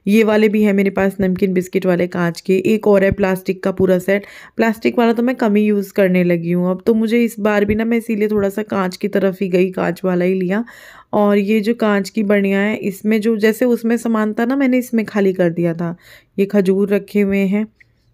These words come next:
ये खाएंगे, अच्छे लगते हैं ना खजूर, मुझे बहुत पसंद है। और ये कन्नू ने दी थी तन्मय को चॉकलेट, ये तीन बच रही थी, ये मैंने इस कॉफ़ी की छोटी सी डब्बी के अंदर डाल के यहाँ रख दी है।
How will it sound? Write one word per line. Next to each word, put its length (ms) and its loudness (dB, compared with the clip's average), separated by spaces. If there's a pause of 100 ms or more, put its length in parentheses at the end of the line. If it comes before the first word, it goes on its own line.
(120)
ये 120 0
खाएंगे, 840 -2
अच्छे 280 -2
लगते 260 -2
हैं 60 0
ना 120 -4
खजूर, 320 -4
मुझे 200 -2
बहुत 240 -4
पसंद 360 -2
है। 100 -6 (400)
और 140 2
ये 160 2
कन्नू 320 0
ने 140 4
दी 160 -2
थी 260 0
तन्मय 340 0
को 100 -2
चॉकलेट, 500 -2
ये 100 2
तीन 300 -2
बच 220 -4
रही 100 -2
थी, 200 0
ये 80 2
मैंने 280 0
इस 120 -4
कॉफ़ी 380 -2
की 100 -6
छोटी 480 -4
सी 140 4
डब्बी 420 -2
के 120 0
अंदर 200 0
डाल 240 -2
के 140 -6
यहाँ 340 -2
रख 240 -4
दी 160 -2
है। 140 -4